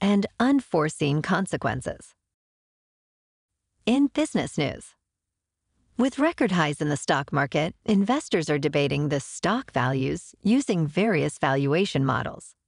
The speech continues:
The S and P five hundred's recent performance raises questions about overvaluation. Models like the price-to-earnings ratio, which is currently above its ten-year average, suggest stocks may be expensive.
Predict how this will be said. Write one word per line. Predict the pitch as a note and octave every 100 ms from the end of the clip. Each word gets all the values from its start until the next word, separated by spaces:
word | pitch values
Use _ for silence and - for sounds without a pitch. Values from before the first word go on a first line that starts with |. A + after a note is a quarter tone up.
| _ _ _ _ _ _ _ _ _ _
The | G#3+ G#3+
S | A3+
and | A3+ G#3+
P | - E4
five | - G#3 F#3+
hundred's | F#3 D#3+ D#3 D3+
recent | D#3 F#3 - D3+
performance | D#3 D3 D#3 C#3 D3 G3 - -
raises | D#3+ G3+ B3 C4+ -
questions | - C#3+ - D3+ D3+
about | D3 C#3 C#3
overvaluation. | D3 D3+ C#3+ C#3+ C#3 C#3+ D#3 F#3 G#3 D#3 - _ _ _ _ _ _ _ _ _ _ _
Models | A3+ C#4 E4 C4+ -
like | D3+ -
the | - C#3+
price-to-earnings | - C#3+ D#3+ - D3+ - F3 A3 D#3+ C#3
ratio, | - C3 - C3+ C#3+ F3+ F3+ _ _
which | G#3 A3
is | A#3 -
currently | - D4+ E4+ F#3+
above | D3 D3 C#3
its | C#3 -
ten-year | - E3+ D3+ C#3+
average, | D#3 G#3 G#3+ A2+ - - _ _
suggest | - A3+ G3 D#4+ -
stocks | - C#3 - -
may | D3
be | D3
expensive. | C#3 - - G#3+ A#3 - -